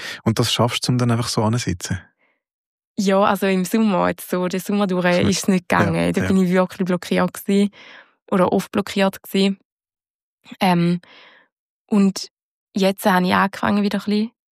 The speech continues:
Speaker 2: Und eben, ich weiss jetzt, so im Herbst, Winter kommt noch mehr Zeit, hoffe ich. Und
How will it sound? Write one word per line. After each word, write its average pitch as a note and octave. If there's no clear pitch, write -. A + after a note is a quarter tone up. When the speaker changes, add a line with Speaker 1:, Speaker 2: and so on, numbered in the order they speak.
Speaker 2:
Und F3+
eben, F3
ich F3
weiss F3+
jetzt, -
so F#3
im F3+
Herbst, F3
Winter F#3+
kommt G3
noch G3
mehr G3
Zeit, G3
hoffe G3+
ich. G3
Und F#3